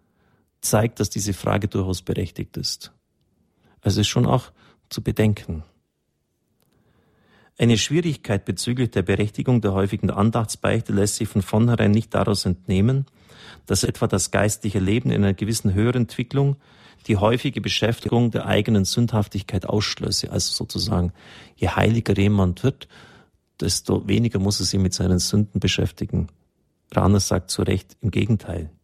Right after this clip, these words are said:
Je tiefer und echter ein geistliches Leben ist, umso mehr und umso unmittelbarer wird es aus den letzten Grundtatsachen unseres christlichen Seins herauswachsen,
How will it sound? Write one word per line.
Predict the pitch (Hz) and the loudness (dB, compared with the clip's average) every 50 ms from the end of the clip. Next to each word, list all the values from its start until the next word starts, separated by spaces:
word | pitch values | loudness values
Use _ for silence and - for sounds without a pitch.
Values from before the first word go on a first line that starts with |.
| _ _ _ _ _ _ _ _ _ _ _ _ _ _ _ _ _ _ | _ _ _ _ _ _ _ _ _ _ _ _ _ _ _ _ _ _
Je | - 120 - | -4 -4 -2
tiefer | - - 175 185 - - 147 139 | 0 2 2 2 2 2 2 2
und | 120 110 107 - - - | 2 2 0 -2 -2 -2
echter | 123 147 147 - - 113 - | -2 -2 -2 -4 -6 -6 -4
ein | - 101 95 | -2 -2 -2
geistliches | 90 98 98 104 104 - - 110 95 104 85 - | -2 0 0 -2 -2 -2 -4 -6 -6 -6 -6 -6
Leben | 95 98 113 120 131 135 | -4 -2 -2 -2 -2 -2
ist, | - 120 117 - - _ _ _ _ | -2 -2 -4 -6 -8 _ _ _ _
umso | - 131 120 120 - 127 107 | 0 2 2 2 4 2 2
mehr | 104 104 104 107 120 143 170 - | 4 4 4 2 2 0 0 -2
und | - 123 101 | -4 -4 -2
umso | 110 117 107 107 117 | -2 -2 -2 -2 -2
unmittelbarer | 104 143 151 175 175 143 110 107 87 - 95 98 107 - 131 131 - _ _ - - - - - _ _ - | -2 0 2 2 2 2 2 0 0 0 0 0 0 0 -2 -4 -6 _ _ -20 -20 -20 -20 -20 _ _ -4
wird | 120 127 - | -4 -2 0
es | 131 113 - | 0 0 0
aus | 117 110 | 0 0
den | - - 104 | 2 2 2
letzten | 98 101 127 - - - - - 110 92 | 4 4 2 2 0 -4 -4 -4 -4 -4
Grundtatsachen | - - 123 156 170 - - - 117 110 - - - 113 107 110 123 | -2 0 0 0 0 -2 -2 -2 -2 -2 -2 -2 -2 0 2 2 2
unseres | 107 107 98 - 110 98 92 - - | 2 2 0 0 0 -2 -2 -2 -2
christlichen | - - 113 - - - 110 98 95 90 | -4 -4 -4 -4 -2 -2 0 2 2 2
Seins | - - 95 98 104 110 - - | 2 2 2 4 4 4 2 2
herauswachsen, | 90 95 98 104 110 - - 123 113 113 - - - - 147 160 | 0 2 2 2 0 0 0 -2 -2 -2 -2 -4 -2 0 0 0